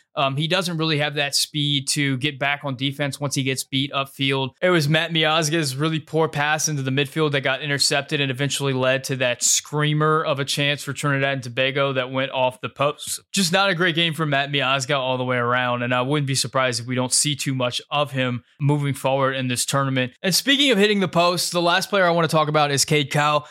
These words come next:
Cade Cowell hits more posts than any player I've ever seen. It's unbelievable.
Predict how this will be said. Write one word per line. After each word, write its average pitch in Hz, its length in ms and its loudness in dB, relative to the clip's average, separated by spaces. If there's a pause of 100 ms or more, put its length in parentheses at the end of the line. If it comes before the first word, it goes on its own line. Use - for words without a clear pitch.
(180)
Cade 262 160 2
Cowell 285 220 4
hits 226 220 2
more 185 240 4
posts 175 360 0
than 160 100 0
any 165 200 0
player 156 300 2
I've 151 120 4
ever 135 160 0
seen. 135 320 0
It's 139 200 -2
unbelievable. 160 720 2